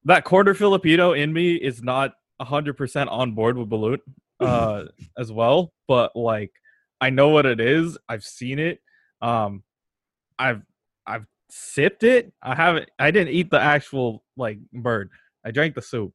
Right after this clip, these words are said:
Speaker 1: but, like, the soup was okay. Uh,
Speaker 2: Yeah.
Speaker 1: it's just, like,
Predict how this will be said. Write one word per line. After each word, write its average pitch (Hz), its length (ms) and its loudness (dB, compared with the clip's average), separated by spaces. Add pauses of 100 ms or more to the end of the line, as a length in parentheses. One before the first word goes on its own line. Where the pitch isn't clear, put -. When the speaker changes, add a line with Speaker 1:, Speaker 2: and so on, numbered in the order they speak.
(140)
Speaker 1:
but, 113 220 -8
like, 123 160 -4
the 123 60 -10
soup 180 180 0
was 127 140 -4
okay. 110 240 -4 (440)
Uh, 139 320 4
Speaker 2:
Yeah. 104 60 -20 (400)
Speaker 1:
it's - 200 2
just, 233 180 2
like, 196 540 0